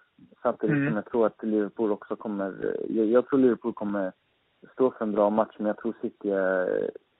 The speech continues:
Speaker 1: har helt enkelt mer kvalitet idag. Men, eh, som sagt, det finns mycket potential i Liverpool,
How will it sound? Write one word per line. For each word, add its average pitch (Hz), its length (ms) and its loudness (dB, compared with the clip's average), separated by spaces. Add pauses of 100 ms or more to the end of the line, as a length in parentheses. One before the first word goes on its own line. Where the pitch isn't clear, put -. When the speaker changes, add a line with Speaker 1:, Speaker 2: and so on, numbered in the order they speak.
Speaker 1:
har - 260 -2
helt 110 240 -2
enkelt 98 220 -8
mer 98 180 -4
kvalitet 98 540 -2 (240)
idag. 107 420 4 (560)
Men, 107 360 2
eh, 104 680 2
som 120 100 -6
sagt, 104 200 0
det 104 80 -6
finns 120 280 -4
mycket 123 320 -6
potential 120 480 0
i 117 40 2
Liverpool, 98 500 -2